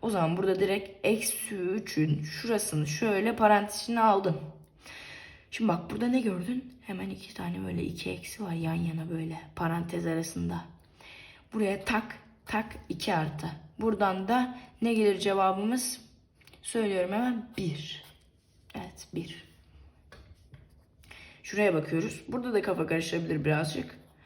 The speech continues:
Ben kafa karışmasın diye parantez koyuyorum. Hemen parantez koyuyorsun. Tamam mı? Şimdi bak burada değişik bir olay. Burada eksi var ama şu sağ tarafta artı var. O zaman ne yapıyorsun? Yer değiştiriyorsun.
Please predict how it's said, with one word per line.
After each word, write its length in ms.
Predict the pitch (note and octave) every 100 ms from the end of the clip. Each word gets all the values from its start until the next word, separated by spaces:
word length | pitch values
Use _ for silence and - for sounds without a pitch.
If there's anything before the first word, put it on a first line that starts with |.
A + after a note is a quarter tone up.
| - - - - -
Ben 220 | C#4 C#4+
kafa 240 | C4+ B3+
karışmasın 480 | C4+ C4 C4 G#3 F3+
diye 140 | F3 E3+
parantez 480 | F3+ E3 E3 E3
koyuyorum. 440 | F3 F3+ A#3+ C4 C4
Hemen 280 | B3+ B3+ B3
parantez 480 | A#3+ A#3+ A#3 A3+
koyuyorsun. 600 | - B3+ F3+ D3 A3+ B3+ -
Tamam 240 | - C4 A3
mı? 180 | D#3+ E3 - - - - - - -
Şimdi 220 | A#3 G3
bak 220 | E3+ -
burada 260 | C4+ C#4+ C#4
değişik 360 | C4+ - -
bir 60 | F3
olay. 260 | D#3 C#3+
Burada 260 | A3+ A3+ C4 A#3+ - - -
eksi 360 | C#4 - D#4
var 160 | D#4 D#4+ -
ama 200 | C4+ D4+
şu 280 | D4+ - C#4+
sağ 320 | C#4+ - C#4
tarafta 420 | C4+ G#3 G#3+ C#4+ A#3+
artı 260 | - -
var. 100 | D#3 - - - - -
O 100 | C4+
zaman 300 | C#4 B3 A3
ne 40 | G3+
yapıyorsun? 640 | F#3+ F#3+ F#3+ - D4 D4 - - - - -
Yer 260 | D#3+ D#3+ D#3+
değiştiriyorsun. 760 | D#3 D#3 D#3 D3 C#3 D3 -